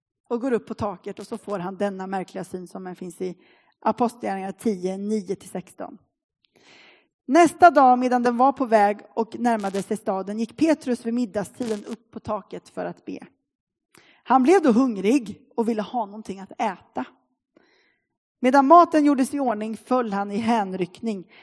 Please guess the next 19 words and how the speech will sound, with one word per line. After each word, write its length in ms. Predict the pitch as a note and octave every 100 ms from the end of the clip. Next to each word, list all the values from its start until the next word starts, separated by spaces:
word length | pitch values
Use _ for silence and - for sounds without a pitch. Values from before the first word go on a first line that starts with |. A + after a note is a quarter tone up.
| _
Han 160 | - B3+
såg 360 | - D#4+ D4+
himmelen 460 | - D4+ C4+ B3 B3+
öppen 500 | B3+ - - B3 B3
och 200 | - A#3
det 80 | A#3+
kom 220 | - A#3+
ner 160 | B3 B3+
något 380 | B3 A3 G#3+
som 120 | - A3+
liknade 360 | A3 - F#3+
en 100 | G3
stor 380 | - - B3+ A3+
linneduk 760 | G#3 G#3 F3+ F3 G3+ F3 _ _ _ _ -
hängandes 500 | A3 F3+ F3+ F3+ -
i 40 |
sina 220 | F#3 F3+
fyra 320 | E3+ G#3+ F#3
hörn. 340 | F3 F3+ G3+